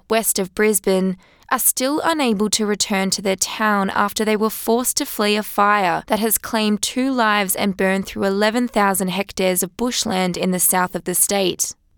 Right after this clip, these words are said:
Hundreds have been evacuated to the nearby towns of Dalby and Chinchilla, while forty-two fire crew units battle the Tara blaze and try to bring it under control.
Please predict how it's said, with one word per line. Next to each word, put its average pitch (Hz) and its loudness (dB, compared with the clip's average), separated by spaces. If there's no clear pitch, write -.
Hundreds 202 4
have 214 2
been 208 2
evacuated 233 0
to 208 0
the 208 2
nearby 208 4
towns 196 0
of 185 -4
Dalby 220 4
and 208 2
Chinchilla, 196 2
while 220 4
forty-two 269 0
fire 208 2
crew 214 0
units 208 2
battle 190 2
the 196 2
Tara 202 0
blaze 190 2
and 214 0
try 226 0
to 254 -2
bring 220 0
it 190 -2
under 185 0
control. 180 0